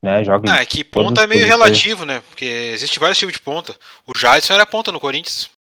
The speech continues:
Speaker 2: não era atacante.
Speaker 1: É, sim.
Speaker 2: Ponta é relativo.
Speaker 1: Mas, mas ele, acho que tá na hora dele vazar. Eu acho que o Inter tá tentando essa rescisão aí, pelo que se fala aqui, e buscar um centroavante, né, com mais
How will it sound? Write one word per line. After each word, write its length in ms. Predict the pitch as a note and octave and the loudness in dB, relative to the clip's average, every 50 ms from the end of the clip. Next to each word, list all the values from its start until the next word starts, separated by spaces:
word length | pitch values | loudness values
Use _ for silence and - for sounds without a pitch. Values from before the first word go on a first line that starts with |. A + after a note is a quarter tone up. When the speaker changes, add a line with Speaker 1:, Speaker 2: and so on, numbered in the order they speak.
| _ - | _ -6
Speaker 2:
não 60 | B2+ | -2
era 340 | C#3 D3 C#3 B2+ A#2+ A2+ A2 | 2 2 4 4 2 2 0
atacante. 560 | A2 - A#2+ A#2 - B2 C3 B2+ - - - _ _ _ _ _ _ _ _ _ _ _ - - | -4 -4 -6 -8 -4 -4 -6 -4 -6 -10 -10 _ _ _ _ _ _ _ _ _ _ _ -4 2
Speaker 1:
É, 320 | - C3 E3 G3+ G#3 A2 - - - C#3+ - | 6 8 8 8 8 6 4 0 -10 -10 -8
sim. 420 | - - D3+ F3 F#3+ F3 B2+ - _ _ _ _ _ _ _ - | -2 4 6 8 8 6 6 2 _ _ _ _ _ _ _ -18
Speaker 2:
Ponta 120 | - - E3+ | -10 -8 -4
é 20 | |
relativo. 360 | F#3+ G3+ F#3+ - - F#3 E3+ - - _ _ _ _ _ _ _ - - | -4 -4 -4 -4 -6 -8 -10 -12 -16 _ _ _ _ _ _ _ -4 2
Speaker 1:
Mas, 920 | G2 G2+ G2 G2+ G2+ G2+ G2+ G2+ G2+ G2+ G2+ G2+ G2+ G2+ - - - - - - - - - - - - _ _ - - - - - | 4 4 6 6 6 6 6 6 6 4 4 2 0 -4 -8 -12 -12 -14 -14 -18 -18 -18 -18 -20 -20 -20 _ _ -18 -16 -16 -8 0
mas 280 | G#2+ G#2+ G#2 G#2 G2+ | 2 4 4 4 4
ele, 640 | G#2+ G#2+ A2 A#2 A#2 A#2+ A#2+ B2 B2+ C3 B2+ B2 - - A#2 | 4 4 4 6 6 6 6 6 6 4 4 0 -6 -2 2
acho 260 | G#2 - - - - | 2 2 2 -2 -8
que 100 | - - | 0 4
tá 120 | - A#2+ | 6 6
na 100 | B2 A#2+ | 8 8
hora 160 | A#2 A#2+ B2+ | 8 8 6
dele 220 | B2 B2+ C3 C3+ C3+ | 6 6 6 6 8
vazar. 420 | C3+ D3 D3 C3+ A#2+ B2 C3 C#3 | 8 8 8 8 8 10 10 10
Eu 80 | B2 G#2+ | 10 8
acho 100 | G#2+ - | 6 2
que 80 | - | -6
o 40 | A2 | -6
Inter 120 | G#2+ - A2 | -4 -4 -2
tá 120 | - A2 | -2 -2
tentando 340 | G#2+ A#2+ G#2+ - A#2 A#2 B2 | -2 -2 -4 -2 -2 -2 -2
essa 160 | A#2 - A2+ | -2 -4 -6
rescisão 600 | G#2+ G#2 - - A2 F#2+ F2+ F#2+ G2+ B2 C3 A2 | -6 -6 -8 -8 -8 -6 -2 0 0 0 0 -2
aí, 200 | G2 G2 A2 C3 | -4 -4 -4 -6
pelo 220 | B2 - F#2+ F2+ | -4 -6 -8 -8
que 100 | - - | -8 -12
se 240 | - - - - F#2+ | -16 -14 -12 -10 -12
fala 380 | - - - F2+ F#2+ G#2+ A2+ G#2+ | -6 0 4 4 6 6 4 2
aqui, 260 | F#2 - - A2+ - - - - _ _ _ _ _ - - _ _ _ _ _ - | 0 -2 -4 -4 -4 -4 -8 -14 _ _ _ _ _ -20 -20 _ _ _ _ _ -8
e 540 | G#2+ G#2 G2 G2+ G2 F#2+ F#2+ F#2+ F#2 F#2+ F#2+ | -4 -4 -2 0 0 0 0 0 -2 -4 -6
buscar 340 | F#2 G#2 G#2 - - G#2+ G#2 | -4 -4 -4 0 2 2 2
um 60 | G#2 | 4
centroavante, 680 | - B2 A#2 A2+ B2+ A#2+ A2 G#2 G#2+ A2+ B2 - - | 2 0 2 4 4 4 6 6 4 4 4 2 2
né, 160 | C3+ A2+ G#2+ G#2 | 4 4 4 2
com 140 | - - | 2 0
mais 720 | A2+ G#2 G2+ G#2 G#2+ - A2+ - - - - - - - | 2 4 4 4 4 2 0 -2 -6 -10 -10 -12 -12 -16